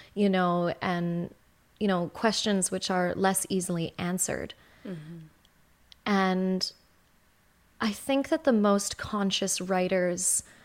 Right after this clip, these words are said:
Speaker 1: approach their work as exorcism of the self.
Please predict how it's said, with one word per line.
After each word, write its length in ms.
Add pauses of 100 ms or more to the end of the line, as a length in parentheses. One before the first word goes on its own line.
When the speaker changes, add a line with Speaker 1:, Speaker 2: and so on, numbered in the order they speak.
(300)
Speaker 1:
approach 600
their 260
work 540 (120)
as 520
exorcism 920
of 180
the 100
self. 680